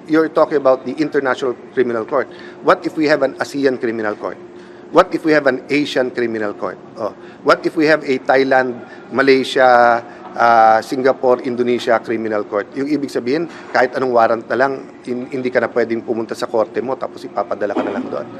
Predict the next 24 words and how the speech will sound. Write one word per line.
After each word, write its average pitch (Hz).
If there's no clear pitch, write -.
Y-, 190
you 220
have 220
to 202
look 196
at, -
ano 135
eh, 135
all 139
the 127
possibilities 120
here. 107
So -
nangyari 196
na 185
kay, 170
eto 151
ha, 104
nung 196
nangyari 175
kay 147
President 123
Duterte, 107
oh, 113